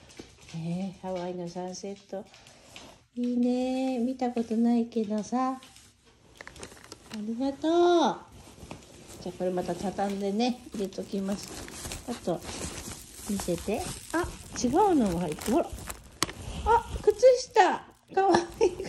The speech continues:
靴下。これ、派手でいいじゃん？派手で。えー。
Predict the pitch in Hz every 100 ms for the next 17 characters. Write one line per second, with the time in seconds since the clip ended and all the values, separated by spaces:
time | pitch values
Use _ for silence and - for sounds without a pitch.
0 | - 339 - - - _ - - - 269
1 | 269 277 - - - - - - - -
2 | - - 330 349 330 311 311 302 254 220
3 | 247 294 - - 226 233 214 196 - -
4 | - - - - - - - - - 254
5 | - - - 277 277 294